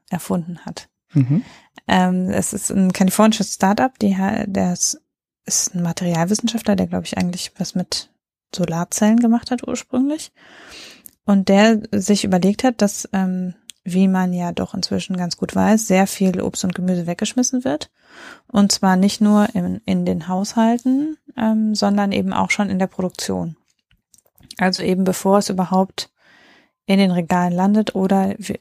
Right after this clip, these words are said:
Speaker 1: dann im Supermarkt, äh, verdirbt, bevor es, äh, gekauft wird. Und dass man eben, ähm, irgendetwas tun müsste,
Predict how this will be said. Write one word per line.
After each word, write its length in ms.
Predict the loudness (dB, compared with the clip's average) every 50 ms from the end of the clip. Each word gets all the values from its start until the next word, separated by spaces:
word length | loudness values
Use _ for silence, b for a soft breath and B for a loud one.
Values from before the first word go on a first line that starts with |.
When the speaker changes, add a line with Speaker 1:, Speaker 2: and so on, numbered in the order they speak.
| _ -8
Speaker 1:
dann 260 | -4 -2 0 0 0
im 220 | 0 2 2 2
Supermarkt, 760 | 2 0 -2 -4 -2 -2 -2 0 0 -2 -2 -4 -8 -12 -8 -6
äh, 300 | -4 -4 -2 -2 -2 -4
verdirbt, 540 | 0 0 0 2 2 2 0 0 _ _
bevor 340 | -8 -6 -6 -4 -2 0 0
es, 240 | 2 2 0 -2 -2 -2
äh, 220 | -2 -2 -2 -2 -4
gekauft 580 | -6 -8 -4 0 0 0 0 0 -4 -6 -2
wird. 280 | -2 -2 -2 -4 -10 B B B B B B B B B B B B 0
Und 240 | 0 0 2 2 0
dass 180 | 0 0 2
man 220 | 0 2 2 2 2
eben, 520 | 2 2 2 0 0 0 -2 -2 -4 -4 -4
ähm, 500 | -2 -2 -2 -2 -2 -4 -4 -6 -6 -8 -8 -12 -14 _ _
irgendetwas 600 | -2 2 4 4 4 4 2 -2 -2 -4 -4 -6 -6
tun 300 | -8 -6 -2 2 4 4
müsste, 420 | 4 4 2 0 0 0 0 0